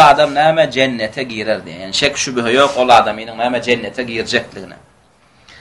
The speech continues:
İkinci hadis näme diye? Bulam Ebu Hureyre'den bu hadisi näme İmam Bukhari rahimahullah rivayet etdi. Kâle kâle Rasulullah sallallahu aleyhi ve sellem,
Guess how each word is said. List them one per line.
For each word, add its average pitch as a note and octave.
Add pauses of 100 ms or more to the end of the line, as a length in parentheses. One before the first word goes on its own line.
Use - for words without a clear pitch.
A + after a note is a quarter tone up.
(220)
İkinci G3+
hadis G#3
näme E3+
diye? E3
Bulam F#3
Ebu D#3+
Hureyre'den C#3+
bu C#3
hadisi C#3
näme D3 (440)
İmam C#3
Bukhari B2+
rahimahullah A#2
rivayet F#2+
etdi. G2
Kâle F3+
kâle F3+
Rasulullah D#3
sallallahu B2+
aleyhi A#2
ve G2
sellem, A2+